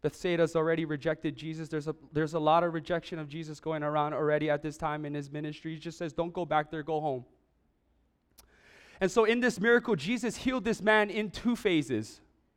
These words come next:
Out of all the miracles that took place, this is one of the miracles that wasn't instantaneous, like, bang. 'Cause usually it's like, "Get up, you're not dead," right? Like, "You're not sick anymore. You can see,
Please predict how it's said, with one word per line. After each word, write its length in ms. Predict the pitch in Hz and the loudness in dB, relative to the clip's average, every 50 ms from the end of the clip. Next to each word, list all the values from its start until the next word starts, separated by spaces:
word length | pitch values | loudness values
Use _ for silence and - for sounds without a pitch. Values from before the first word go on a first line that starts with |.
| _ _ _ _ _ _ - - - | _ _ _ _ _ _ -20 0 4
Out 140 | - 180 196 | 8 10 10
of 80 | 196 175 | 10 8
all 240 | - 196 220 240 254 | 8 8 10 10 10
the 120 | 226 247 | 8 6
miracles 420 | 233 240 240 247 233 - 247 214 180 | 6 6 6 6 6 4 4 6 8
that 160 | 220 214 - | 8 8 8
took 200 | - 226 185 - | 6 2 2 2
place, 260 | - 220 196 180 - | 4 4 4 4 2
this 180 | - 226 220 - | 0 -2 -2 -4
is 160 | 214 143 147 | -6 -4 2
one 200 | 151 196 220 233 | 4 6 6 6
of 100 | 233 196 | 6 6
the 100 | 226 208 | 6 6
miracles 440 | 202 208 214 214 208 - 208 170 165 | 6 6 4 4 4 2 2 4 6
that 140 | 185 165 | 6 6
wasn't 400 | 165 180 196 190 185 175 165 151 - - | 6 6 4 6 4 2 0 -2 -4 -4
instantaneous, 840 | 226 240 226 - - 214 185 - 190 175 151 - 120 110 110 - - | -2 -2 -2 -4 -6 -6 -2 0 2 2 2 2 0 -4 -6 -2 0
like, 160 | 131 127 - - - _ _ _ _ - - - - - - | 0 0 0 -2 -8 _ _ _ _ -6 -6 -6 -8 -2 4
bang. 280 | - 170 160 120 - - - _ _ _ _ _ _ _ _ _ _ _ _ _ _ _ _ _ | 6 8 8 6 4 -4 -14 _ _ _ _ _ _ _ _ _ _ _ _ _ _ _ _ _
'Cause 160 | 151 135 139 | -4 0 2
usually 260 | 214 233 170 175 160 | 2 2 2 2 0
it's 100 | 147 139 | 2 2
like, 200 | - 139 120 113 | 2 2 2 4
"Get 160 | - 160 165 156 | 4 6 8 8
up, 380 | 147 143 - - - - _ - | 8 8 6 4 -2 -20 _ -4
you're 140 | 143 151 | -2 0
not 200 | 165 147 139 110 | 2 2 0 0
dead," 300 | - 135 123 127 127 - - - _ _ _ _ _ _ _ _ _ _ _ _ _ _ _ | 2 2 2 2 2 -2 -8 -20 _ _ _ _ _ _ _ _ _ _ _ _ _ _ _
right? 260 | - 131 135 143 147 - - - _ _ _ _ _ _ _ _ _ - | -2 0 0 0 0 -4 -10 -20 _ _ _ _ _ _ _ _ _ -10
Like, 120 | 127 113 | -6 -4
"You're 100 | 127 147 | -2 0
not 160 | 156 160 135 | 0 0 0
sick 180 | - - 135 120 | -2 -4 -4 -2
anymore. 520 | 127 120 123 120 113 113 117 117 117 117 - _ _ _ _ _ _ _ _ _ _ _ _ _ _ _ _ _ _ _ _ _ _ _ _ _ _ _ _ _ _ _ _ _ _ _ _ _ _ _ _ _ _ _ _ _ _ _ _ _ _ _ | -2 -2 -2 -2 -2 -2 -4 -4 -6 -8 -14 _ _ _ _ _ _ _ _ _ _ _ _ _ _ _ _ _ _ _ _ _ _ _ _ _ _ _ _ _ _ _ _ _ _ _ _ _ _ _ _ _ _ _ _ _ _ _ _ _ _ _
You 140 | - 139 139 | -6 -4 -4
can 160 | - 147 139 | -2 -4 -6
see, 340 | - - 120 113 113 110 | -6 -6 -4 -4 -4 -4